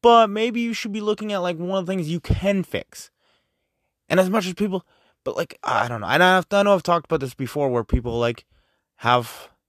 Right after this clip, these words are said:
like, I think I talked about this last week, is that, like, people that blame, like, <clears throat> not being able to lose weight on, like, things like, oh,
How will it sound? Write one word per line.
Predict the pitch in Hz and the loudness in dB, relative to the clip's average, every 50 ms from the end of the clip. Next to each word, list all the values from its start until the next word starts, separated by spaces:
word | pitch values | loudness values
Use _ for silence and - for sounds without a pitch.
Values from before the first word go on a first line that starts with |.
| _ _ _ - | _ _ _ -4
like, | 113 117 | -2 -2
I | 123 | 0
think | 131 143 139 | 0 0 0
I | 131 | -2
talked | - 135 143 | 0 -2 -2
about | 131 123 139 | -2 -2 -2
this | 135 139 - | -4 -2 0
last | 175 190 196 196 - - | 0 2 2 0 -2 -6
week, | 117 90 - | -8 -8 -8
is | 117 113 104 | -10 -10 -8
that, | 107 107 104 104 | -8 -8 -6 -6
like, | 107 104 104 - _ _ _ _ _ _ _ _ | -8 -10 -10 -14 _ _ _ _ _ _ _ _
people | - 131 131 135 | -2 2 4 4
that | 131 123 - | 4 2 0
blame, | - 127 131 131 135 143 143 | -2 -2 0 0 0 -2 -4
like, | 143 135 131 131 123 - _ _ _ _ _ _ _ _ _ _ _ _ _ _ _ _ | -4 -4 -6 -6 -8 -12 _ _ _ _ _ _ _ _ _ _ _ _ _ _ _ _
<clears throat> | - - - - - - - - - - - - - - - _ _ _ _ _ | -2 0 0 0 -2 -4 -4 -8 -10 -10 -12 -12 -12 -14 -14 _ _ _ _ _
not | - 127 135 151 151 151 147 120 | -4 0 4 4 6 4 4 2
being | 143 143 143 | -2 -4 -4
able | 143 143 127 127 127 | -4 -6 -6 -6 -6
to | 139 | -6
lose | 139 131 | -6 -2
weight | 139 160 160 | -2 -2 -2
on, | 127 131 135 135 127 | -2 -4 -4 -4 -4
like, | 123 131 127 123 | -6 -8 -8 -8
things | - - 160 147 127 113 107 | -6 -4 -4 -2 -2 -4 -4
like, | 110 104 - - _ _ _ _ _ _ _ _ _ - | -6 -6 -6 -10 _ _ _ _ _ _ _ _ _ -2
oh, | 117 127 123 117 107 98 | 0 0 0 0 -4 -8